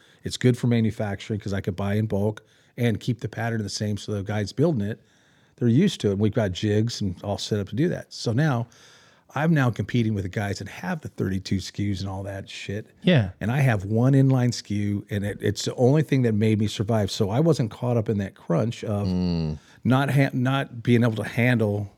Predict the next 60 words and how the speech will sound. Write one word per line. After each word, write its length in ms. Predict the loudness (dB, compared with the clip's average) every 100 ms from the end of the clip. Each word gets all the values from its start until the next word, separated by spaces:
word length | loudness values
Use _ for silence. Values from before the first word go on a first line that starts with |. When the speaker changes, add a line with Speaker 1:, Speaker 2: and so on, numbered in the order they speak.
| -4
Speaker 1:
the 120 | -2
onslaught 460 | 0 -2 -2 -4 -4
of 80 | -4
people 460 | -2 -2 -4 -8 -6
and 160 | -4
the 40 | -2
demand, 380 | -2 0 0 -2
because 280 | -2 -2 0
there 60 |
was 100 | -2 -2
a 40 |
lot 240 | 0 0
of 160 | 0 -4 _ -20 -20 -20 -20 _ _ _
bad 420 | -8 -2 2 2 2
phone 240 | 0 0
calls 240 | -2 -4
that 80 | -4
people 240 | -4 -2 0
had 120 | 0
to 80 | 2
make. 260 | 2 0
They 80 | -4
said, 140 | -4 -2
"Look, 240 | -2 -4 -12
uh, 60 | -8
it's 220 | -6 -4
gonna 160 | -2 0
be 120 | 0
sixteen 580 | 0 -4 -2 0 2 2
weeks 280 | 0 -4 -8
for 160 | -6
a 40 | 4
rack," 240 | 6 8 6
and 60 |
they 100 | 4
would 160 | -2 -6
see 160 | -4 -4
what 160 | -4
happened. 340 | -6 -6 -6 -4
They 80 |
would 140 | -4 -4
kinda 200 | -2 0
wince. 480 | 0 0 -2 -10 -18 _
Speaker 3:
Yeah. 180 | 0 0 -4 -2
Speaker 2:
Yeah. 220 | 2 4
Speaker 1:
I'm 80 | 4
four 180 | 4 4
Speaker 3:
It 40 |
Speaker 1:
to 40 | 6
Speaker 3:
just 120 | 4
Speaker 1:
six 200 | 0 0
Speaker 3:
be-, 60 | 0
Speaker 1:
weeks. 220 | 0 0
If 80 | 2
Speaker 3:
that 100 | 2
Speaker 1:
I'm 40 |
not 40 | 4
Speaker 3:
became 140 | 2
the 40 |
Speaker 1:
inside. 80 | 2